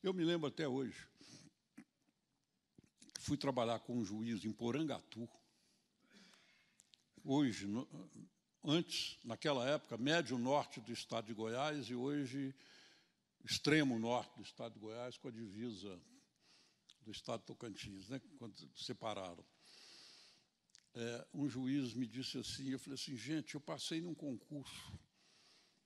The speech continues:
eu não sei nada de prática de Ministério Público, me jogam a quarenta e tantos quilômetros, de, de, a qua-, a quatrocentos e tantos quilômetros de distância da capital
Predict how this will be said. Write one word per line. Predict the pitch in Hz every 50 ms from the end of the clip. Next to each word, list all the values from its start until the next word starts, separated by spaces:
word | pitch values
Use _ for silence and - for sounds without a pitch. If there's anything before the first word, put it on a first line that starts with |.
| _ _ _ -
eu | 143 151
não | 165 165 143 120 107
sei | - - - - - 160 170 185 185 175 - - - - _ _ _ _ _ _ _ _ _ _ _ _ -
nada | 139 139 143 151 170 180 180 151 120 98 - 107 80 - - - - - _ - - _ _ _ _ _ - _ _ _ _ _ _ _ -
de | 120 120 123
prática | _ - - 139 151 165 156 - - - - - 127
de | 110 123
Ministério | 117 117 120 117 104 - - - 123 117 104
Público, | - - 123 143 160 165 - - - 127 107 - _ _ _ _ _ _ _ _ _ _ _ _ _ _ _ _ _ - - _ -
me | 147 151 170 160
jogam | 123 104 - 135 170 190 190 185 190 180 180
a | 175
quarenta | 165 - - 185 170 135 127 143 185 214 208 - - -
e | 190 160
tantos | - - - - 202 208 185 - - -
quilômetros, | - - 185 156 143 156 190 202 180 156 160 175 156
de, | 147 165
de, | 156 143 131 123 120 - - -
a | - 151
qua-, | 139 - 180 175 156 - -
a | 135
quatrocentos | - - 156 151 - - - - - 196 220 190 - 170
e | 147
tantos | - - 185 190 - -
quilômetros | - - 165 147 170 185 180 156 143
de | 147 147
distância | - - - 165 165 160 175 156
da | 143 143
capital | 120 147 - - 131 - - 151 160 180 190 196